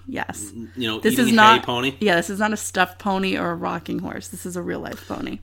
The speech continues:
Speaker 2: I'll tell you what, that's dedication.
Speaker 1: Yeah, it's every girl's, little girl's dream.
Speaker 2: That's very sweet.
Speaker 1: Now, they technically live on an apartment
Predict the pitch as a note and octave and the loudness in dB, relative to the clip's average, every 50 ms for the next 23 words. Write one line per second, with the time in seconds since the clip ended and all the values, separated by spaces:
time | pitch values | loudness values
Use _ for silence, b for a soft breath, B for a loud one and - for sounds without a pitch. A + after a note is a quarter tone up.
0 | - - A#2 - - A#2 A2+ A2 A2 G#2 G2+ - G#2 G2 - - A2 G2+ G2 - | -8 -8 -6 -4 0 0 2 2 2 0 -2 -2 -6 -8 -6 -8 -8 -8 -8 -4
1 | - G#2 G2+ G2+ - - F#2 - B3 B3 A#3 G#3+ - G3+ G3+ G3+ G3+ G3 G#3 G3+ | 0 0 0 0 -2 -6 -4 0 2 2 2 2 2 0 0 0 0 -2 0 -2
2 | G3 G3 G3 G3+ G#3+ G#3 G#3 G#3 - G#3 G3+ G3 F#3+ F#3+ - G#3+ A3 A#3+ A#3+ G3+ | -2 -2 -2 -4 -4 -4 -4 -2 -2 -2 -2 -2 -4 -6 -4 -4 -2 0 0 0
3 | F3+ F3+ F3+ G2 G2+ G2 - A#2 G#2+ A#2 G#2+ G#2 A2 G#2+ - - G2+ F#2 F2+ - | 0 -2 -2 -4 -4 -6 -8 -10 -4 -2 0 0 0 -2 -4 -4 -6 -8 -6 -6
4 | - - - B B B B B B A#3 A#3 A3+ A3 G#3+ G3+ A3 A#3 C#4 D#4 E4 | -6 -8 -8 B B B B B B 4 6 6 6 6 6 4 4 4 4 4
5 | E4 D#4+ - - - - - A3+ A3+ A3 A#3 A3+ - C4 A#3+ A3+ G#3 F#3+ G3 G3 | 2 0 -2 -6 -10 -2 -2 0 2 2 0 0 2 2 2 2 2 2 0 0
6 | G#3 G#3 - - G3 G3 G3 F#3+ F#3 E3+ E3 - - - - G#3 G3 G3+ - - | 0 0 0 0 0 2 2 2 0 0 -2 -2 -6 -12 -6 -2 -2 -2 0 0
7 | A#3+ C4 C#4 C#4 C#4 - | 2 4 4 4 4 2